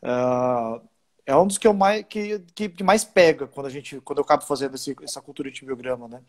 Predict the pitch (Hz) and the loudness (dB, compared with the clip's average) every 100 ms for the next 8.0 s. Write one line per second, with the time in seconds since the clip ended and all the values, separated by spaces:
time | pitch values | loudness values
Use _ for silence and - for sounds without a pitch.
0 | - _ _ _ - 196 339 392 381 269 | -20 _ _ _ -6 -2 0 2 2 2
1 | 185 - 170 - 156 120 156 139 117 120 | 2 2 2 0 -2 0 0 -4 -4 -6
2 | 113 104 - 135 170 139 123 123 - 175 | -6 -4 2 4 4 -2 -6 -6 -2 -2
3 | - - 233 254 262 240 233 214 220 220 | -2 4 4 4 0 -2 -2 -4 -4 -2
4 | 214 196 180 170 160 160 - 143 - - | -2 -2 -2 -2 -4 -8 -18 -20 -12 -4
5 | 165 180 180 160 185 185 - 160 143 147 | -2 0 0 0 -4 -6 -4 0 2 2
6 | 127 135 135 120 120 131 _ - - _ | -2 -6 -8 -12 -20 -20 _ -20 -20 _
7 | _ - 123 120 120 120 117 117 113 113 | _ -10 -8 -6 -6 -4 -6 -6 -8 -10